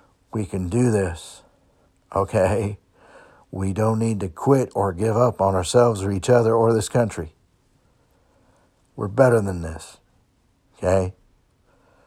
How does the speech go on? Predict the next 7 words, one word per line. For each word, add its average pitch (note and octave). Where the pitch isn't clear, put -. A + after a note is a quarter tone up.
If G2
you G2+
need A#2
help, A#2
talk G2+
to A2
somebody. G#2+